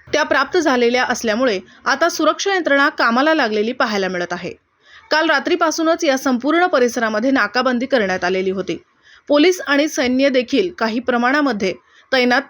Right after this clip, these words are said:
करण्यात आलेलं होतं. रोज हजारोच्या संख्येने नागरिक बाप्पांच्या दर्शनासाठी येत असतात,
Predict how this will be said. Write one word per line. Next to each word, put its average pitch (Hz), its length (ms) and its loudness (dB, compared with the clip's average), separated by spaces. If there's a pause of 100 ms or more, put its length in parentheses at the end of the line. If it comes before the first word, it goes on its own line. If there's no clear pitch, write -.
(200)
करण्यात 226 340 2
आलेलं 185 280 0
होतं. 190 280 -6 (120)
रोज 339 260 4
हजारोच्या 285 680 0
संख्येने 277 720 -2
नागरिक 233 460 -2
बाप्पांच्या 294 560 0
दर्शनासाठी 254 760 0
येत 202 140 -2
असतात, 175 260 -8